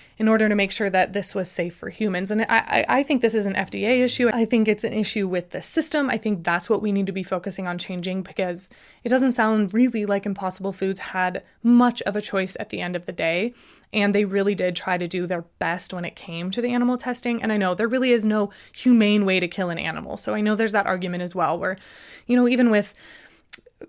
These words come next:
pasture-raised beef and humane farms, it's like, well, that animal still died,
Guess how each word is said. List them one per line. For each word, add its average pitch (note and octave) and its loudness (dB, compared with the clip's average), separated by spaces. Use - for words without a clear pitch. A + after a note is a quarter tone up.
pasture-raised A#3+ 2
beef C4 2
and G3+ 0
humane A#3+ 4
farms, A#3 2
it's G3 -4
like, G#3+ -2
well, A3 0
that G#3 4
animal G3+ 2
still F#3 -2
died, E3+ -2